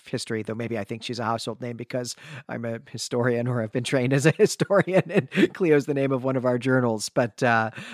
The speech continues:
uh, yeah, I mean, I think that's, that's one of the reasons you would pick Calliope. And I do think that in our imaginations, Calliope is actually the muse of writing. I do think that is how we tend to think of, of her.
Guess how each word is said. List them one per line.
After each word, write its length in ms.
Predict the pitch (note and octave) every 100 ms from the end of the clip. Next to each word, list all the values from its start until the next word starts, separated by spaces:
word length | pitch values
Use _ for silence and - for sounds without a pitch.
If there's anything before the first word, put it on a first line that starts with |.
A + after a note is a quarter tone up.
| E3
uh, 220 | B2+ B2
yeah, 220 | E3 A#2 -
I 80 |
mean, 140 | C#3 C3
I 20 |
think 180 | C3+ A2+
that's, 360 | B2 A#2+ -
that's 240 | - A#2+ - C#3+
one 180 | A#2+
of 60 | G#2+
the 80 | G#2
reasons 340 | A2 G#2 A#2+
you 80 | B2+
would 160 | B2 -
pick 300 | G#2 - -
Calliope. 500 | A#2+ A2 A2 A2 C3+
And 80 | E3+
I 80 |
do 220 | F#3+ B3 D#3+
think 360 | F#3 E3 -
that 260 | C3 B2+ - - - _ -
in 160 | F3 D#3+
our 160 | C3+
imaginations, 760 | B2 A#2+ A2+ A2 A2 G2+ G#2+ -
Calliope 520 | - A#2 A2 G#2+ A2
is 260 | - A#2 G#2+
actually 340 | G#2 - A#2
the 140 | G#2 A2
muse 320 | G#2 G#2 G2+
of 200 | F#2+ -
writing. 300 | F#2+ G2 A2
I 80 | A#2
do 140 | C3+
think 180 | A#2+ G#2+
that 120 | A2+ A2
is 140 | A2
how 160 | - G#2
we 200 | G#2+ G#2+
tend 200 | G#2+ G#2
to 80 |
think 260 | - A2+ G#2+
of, 240 | A2+ G#2+ _
of 220 | - A#2 -
her. 240 | G#2